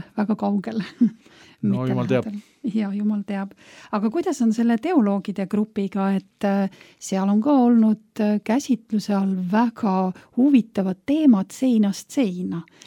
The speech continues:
Speaker 1: Et kes pakub seal teemasid välja ja, ja kuidas tekkis just selline koosseis?
Speaker 2: No kõigepealt, äh,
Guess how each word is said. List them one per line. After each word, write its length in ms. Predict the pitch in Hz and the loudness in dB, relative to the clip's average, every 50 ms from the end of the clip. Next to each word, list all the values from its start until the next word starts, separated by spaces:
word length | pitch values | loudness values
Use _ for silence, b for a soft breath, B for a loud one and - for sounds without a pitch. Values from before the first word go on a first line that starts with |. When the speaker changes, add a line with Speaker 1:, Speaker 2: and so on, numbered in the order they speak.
| B B B | B B B
Speaker 1:
Et 240 | 196 - - - - | -6 -6 -6 -6 0
kes 240 | 269 269 - - | 0 0 0 0
pakub 400 | - 254 247 247 - - 220 - | -2 -2 -2 0 0 -4 -6 -4
seal 240 | - - 294 262 233 | -2 0 2 2 2
teemasid 560 | - 214 226 226 202 190 180 - - 190 180 | 2 2 4 4 4 4 2 0 -4 -6 -4
välja 400 | - 196 202 208 196 185 185 185 | -2 0 0 2 0 0 -2 -2
ja, 180 | 185 185 185 185 294 | -2 -2 -2 -4 -4
ja 180 | 277 208 202 185 | -2 -2 -2 0
kuidas 520 | - 254 254 - 254 196 - - - - - | 0 0 0 2 0 -2 -2 -6 -12 -6 -2
tekkis 420 | 240 247 240 _ - 208 - - 208 | -2 -2 -2 _ -8 -10 -6 -4 -4
just 260 | 208 - - - _ | -4 -4 -6 -14 _
selline 680 | - - - 247 262 240 214 196 185 185 180 180 180 - | -20 -6 0 0 2 2 4 2 2 2 0 -2 -4 -4
koosseis? 720 | - - 247 233 202 - - - - 180 175 175 - - - - _ _ _ _ _ B B B B B B B B _ | 2 2 4 4 2 0 -4 -8 -6 -6 -6 -8 -10 -12 -16 -18 _ _ _ _ _ B B B B B B B B _
Speaker 2:
No 80 | - 139 | -6 -2
kõigepealt, 760 | 135 165 170 165 170 139 139 135 123 117 - _ _ _ - 135 | 0 2 2 2 2 2 2 0 0 -2 -4 _ _ _ -2 -2
äh, 280 | 131 131 131 127 127 | -2 -2 -2 -4 -6